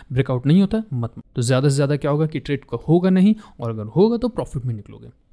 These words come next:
कोशिश हम करेंगे कि किसी भी तरह से आप लोगों को टेक्निकल वर्ड्स में ना फंसा करके, टेक्निकल टर्म्स में ना फंसा करके, जो सिर्फ काम की बात है और जो आसानी से समझ में आए, वो हम बताएंगे। Because हमने ये चीज़ एनालाइज की, इसको महसूस किया है कि जो स्मार्ट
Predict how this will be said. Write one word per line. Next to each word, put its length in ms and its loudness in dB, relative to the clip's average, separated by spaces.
कोशिश 340 -6
हम 80 0
करेंगे 400 0
कि 140 -20
किसी 340 0
भी 160 2
तरह 380 0
से 300 0
आप 220 -4
लोगों 240 0
को 160 -4
टेक्निकल 460 -2
वर्ड्स 340 -2
में 60 2
ना 140 0
फंसा 280 -6
करके, 320 -14
टेक्निकल 440 -2
टर्म्स 400 -2
में 60 2
ना 140 0
फंसा 260 -8
करके, 340 -8
जो 160 -2
सिर्फ 380 -6
काम 220 2
की 140 -6
बात 240 -8
है 120 -8
और 80 -2
जो 420 0
आसानी 380 0
से 60 -4
समझ 460 -2
में 60 0
आए, 120 -2
वो 140 -2
हम 180 -4
बताएंगे। 380 -14
Because 400 0
हमने 180 4
ये 140 6
चीज़ 260 -4
एनालाइज 420 0
की, 100 -2
इसको 200 -4
महसूस 360 -2
किया 140 -4
है 120 0
कि 500 -2
जो 200 -2
स्मार्ट 440 -2